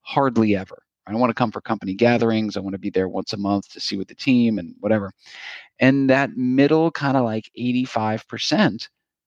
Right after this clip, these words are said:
they just want a flexible work arrangement. And so when we think about that thirty-two to thirty-three percent, that is out of the forty-two percent max.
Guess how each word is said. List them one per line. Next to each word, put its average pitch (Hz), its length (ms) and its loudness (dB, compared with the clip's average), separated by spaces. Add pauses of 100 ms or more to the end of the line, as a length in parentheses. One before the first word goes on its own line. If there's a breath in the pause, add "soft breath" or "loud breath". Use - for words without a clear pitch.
(180)
they 139 120 0
just 175 180 -4
want 185 160 -4
a 175 40 -6
flexible 185 460 -4
work 208 220 -6
arrangement. - 500 -12 (540)
And 107 100 -10
so 120 140 0
when 117 80 0
we 123 80 0
think 156 140 -2
about 139 140 0
that 110 140 0
thirty-two 123 400 -2
to 117 120 -2
thirty-three 120 420 -4
percent, 113 340 -6
that 123 160 2
is 117 160 -2
out 131 380 -2
of 123 340 0
the 110 80 -10
forty-two 110 560 -6
percent 98 460 -8
max. - 680 -10